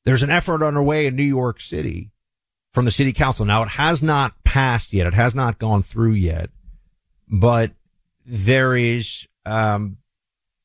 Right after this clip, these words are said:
a city council effort, uh, that is trying to ban the use of facial recognition technology to stop shoplifters.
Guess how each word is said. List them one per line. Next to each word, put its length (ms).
a 160
city 280
council 540
effort, 420
uh, 480
that 240
is 120
trying 420
to 220
ban 600
the 80
use 640
of 180
facial 880
recognition 920
technology 1120
to 180
stop 640
shoplifters. 1120